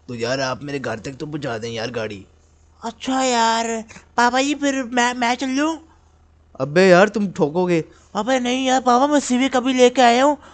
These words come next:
Speaker 2: और अभी मैंने ना ब-, Accord भी निकाल ली है, वो रेड वाली।
Speaker 3: अच्छा, निकाली है तुमने Accord?
Speaker 2: हाँ, हाँ। अबे यार, मैं शीदा भाई को साथ ले जाऊँगा, टेंशन ना ले, मैं चलाऊँगा गाड़ी।
Speaker 3: अच्छा यार, चलो ठीक है फिर। अ, ब्लैक वाली पसंद है ना आपको?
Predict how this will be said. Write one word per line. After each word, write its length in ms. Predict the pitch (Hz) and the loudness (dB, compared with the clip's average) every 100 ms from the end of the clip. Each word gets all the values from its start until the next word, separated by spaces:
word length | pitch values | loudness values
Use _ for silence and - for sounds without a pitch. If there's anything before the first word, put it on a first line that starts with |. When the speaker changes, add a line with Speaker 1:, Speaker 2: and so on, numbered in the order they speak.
| - | -2
Speaker 2:
और 120 | 214 233 | 2 2
अभी 200 | 220 262 | 2 0
मैंने 240 | 254 262 | 0 2
ना 120 | 285 | 0
ब-, 320 | 254 233 233 | 0 -2 -2
Accord 280 | 233 226 233 | 0 2 2
भी 120 | 269 | 2
निकाल 260 | 285 269 240 | 2 2 2
ली 120 | 247 | 2
है, 60 | 247 | 2
वो 100 | 240 | 4
रेड 240 | 220 226 | 4 4
वाली। 320 | 240 226 226 196 _ _ _ _ | 2 2 -2 -6 _ _ _ _
Speaker 3:
अच्छा, 200 | 151 147 | -6 -2
निकाली 340 | 190 165 175 247 | -2 2 2 2
है 80 | 285 | 0
तुमने 320 | 269 254 240 | -2 -2 -2
Accord? 260 | 240 214 208 - - _ _ | 0 0 -2 -14 -20 _ _
Speaker 2:
हाँ, 260 | 220 247 | 0 2
हाँ। 460 | 233 254 254 - _ _ _ | 2 2 -2 -6 _ _ _
अबे 260 | 226 214 262 | -6 0 2
यार, 160 | 254 269 | 4 2
मैं 60 | |
शीदा 280 | 262 254 247 | 0 -2 2
भाई 140 | 254 | 2
को 80 | 247 | 2
साथ 200 | 247 233 | 2 2
ले 100 | 247 | 2
जाऊँगा, 160 | 233 269 | 0 -2
टेंशन 360 | 240 233 226 | 0 0 0
ना 80 | 247 | 0
ले, 160 | 247 247 | 0 2
मैं 180 | 240 226 | 2 2
चलाऊँगा 380 | 247 233 220 | 0 -2 -2
गाड़ी। 340 | 220 202 196 185 _ _ _ _ _ _ - | 0 0 -2 -6 _ _ _ _ _ _ -8
Speaker 3:
अच्छा 300 | - 147 - | -4 0 4
यार, 540 | 180 147 139 139 135 131 | 4 6 6 4 2 0
चलो 180 | 190 220 | 2 2
ठीक 280 | 214 202 220 | 4 2 4
है 80 | 226 | 2
फिर। 220 | 175 143 | 4 0
अ, 60 | 131 _ _ _ - 139 156 156 | -2 _ _ _ -8 0 4 4
ब्लैक 320 | 143 147 175 | 4 4 4
वाली 120 | 247 240 | 2 -2
पसंद 260 | 226 226 | 0 2
है 60 | 226 | 4
ना 80 | 226 | 2
आपको? 280 | 190 190 | 2 -4